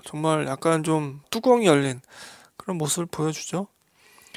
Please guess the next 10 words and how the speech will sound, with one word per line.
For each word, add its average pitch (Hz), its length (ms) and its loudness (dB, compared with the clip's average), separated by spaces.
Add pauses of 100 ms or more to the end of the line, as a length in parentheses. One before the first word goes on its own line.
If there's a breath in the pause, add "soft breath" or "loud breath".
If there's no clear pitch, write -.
(680 loud breath)
영화 196 180 4
전반적으로는 202 760 6
생각보다 196 580 2
역동적이진 175 960 2
않았고 139 680 0
아기자기하고 156 680 2
예쁜 151 340 -2
분위기가 147 480 0
더 147 340 2
진했네요. 151 600 -2